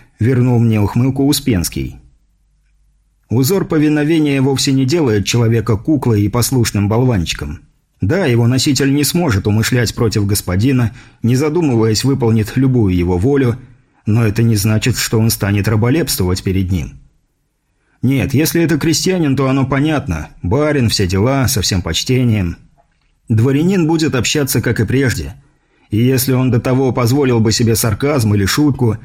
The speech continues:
то нет никаких препятствий, чтобы не поступить так же и впредь. Единственное, это не должно идти во вред господину и не нарушать прямой приказ.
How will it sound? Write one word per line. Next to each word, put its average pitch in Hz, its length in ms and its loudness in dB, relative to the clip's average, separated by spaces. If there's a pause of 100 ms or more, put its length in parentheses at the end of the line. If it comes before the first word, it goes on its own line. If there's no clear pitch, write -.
(440)
то 120 120 -2
нет 160 220 0
никаких 147 440 -2
препятствий, 135 580 0
чтобы 101 300 0
не 104 100 2
поступить 113 540 -2
так 98 220 -2
же 123 140 2
и 120 40 2
впредь. 131 480 -2 (640)
Единственное, 135 720 0
это 131 140 -2
не 123 100 2
должно 113 440 2
идти 123 220 0
во 117 140 2
вред 104 220 0
господину 101 680 0 (120)
и 107 100 0
не 107 100 2
нарушать 101 440 -2
прямой 113 320 0
приказ. 113 580 -4